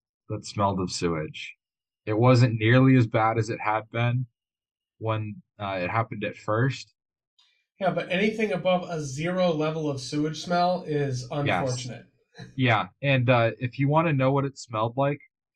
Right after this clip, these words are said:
Speaker 1: uh, go to a
Speaker 2: No, not
Speaker 1: metropolitan,
Speaker 2: really.
Speaker 1: go to a metropolitan area.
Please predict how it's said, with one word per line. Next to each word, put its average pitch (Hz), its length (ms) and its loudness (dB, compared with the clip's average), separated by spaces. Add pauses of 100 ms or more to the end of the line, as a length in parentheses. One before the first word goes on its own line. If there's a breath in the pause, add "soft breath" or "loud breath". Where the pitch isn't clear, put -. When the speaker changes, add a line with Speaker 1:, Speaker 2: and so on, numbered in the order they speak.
(560)
Speaker 1:
uh, 110 360 -2 (380)
go 139 160 4
to 160 80 2
a - 20 4
Speaker 2:
No, 147 140 6
not - 100 2
Speaker 1:
metropolitan, 269 480 2
Speaker 2:
really. 131 80 -10 (880)
Speaker 1:
go 135 100 0
to 156 100 0
a 151 40 0
metropolitan 139 600 -2
area. 120 320 -4